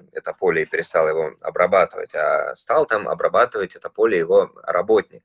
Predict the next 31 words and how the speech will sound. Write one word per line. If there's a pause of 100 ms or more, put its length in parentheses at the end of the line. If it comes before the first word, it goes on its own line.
(320)
почему
это
поле
всё,
всё
равно
принадлежит
пе-, (140)
первоначальному,
э, (140)
почему
оно
продолжает,
э,
принадлежать
пе-,
первоначальному
владельцу, (720)
э,
хотя
он,
да,
он
перестаёт
им
пользоваться,
а
пользуется
им
другой
человек?